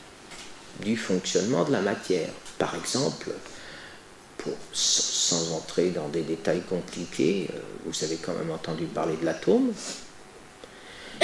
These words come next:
Et, euh, même si l'atomisme au vingtième siècle a été très largement modifié,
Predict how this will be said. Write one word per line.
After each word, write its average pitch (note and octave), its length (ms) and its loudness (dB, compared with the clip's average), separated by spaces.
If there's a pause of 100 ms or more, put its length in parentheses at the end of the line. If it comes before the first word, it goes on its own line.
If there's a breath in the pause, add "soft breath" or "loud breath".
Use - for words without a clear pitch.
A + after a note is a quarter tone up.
(120)
Et, G#2+ 260 10
euh, E2 440 4
même G2 260 6
si F#2+ 520 2 (120)
l'atomisme E2+ 760 2 (240)
au D#2 40 0
vingtième E2 440 -2
siècle F#2 380 4
a D2 40 2
été D#2+ 260 0
très - 260 2
largement F2+ 480 6
modifié, E2+ 840 6